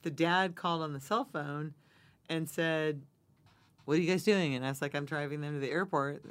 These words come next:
They said, "King is driving them, and, you know, I'm dropping them off. They're leaving right now."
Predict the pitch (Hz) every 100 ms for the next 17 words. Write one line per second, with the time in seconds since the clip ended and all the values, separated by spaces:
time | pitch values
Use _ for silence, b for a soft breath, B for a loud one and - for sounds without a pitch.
0 | - 143 143 135 127 - 151 143 143 135
1 | 135 139 135 135 135 127 147 - 151 139
2 | 131 131 131 135 147 143 135 131 - 131
3 | 135 143 143 139 143 139